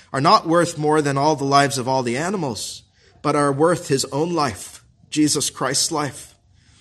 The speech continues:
that he would lay down his own life for them. That's how worthy his people are to him,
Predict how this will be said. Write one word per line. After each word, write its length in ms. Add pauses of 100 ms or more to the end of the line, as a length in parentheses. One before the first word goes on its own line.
(120)
that 140
he 80
would 160
lay 160
down 200
his 120
own 160
life 200
for 200
them. 360 (960)
That's 320
how 240
worthy 640 (380)
his 240
people 360
are 140
to 260
him, 300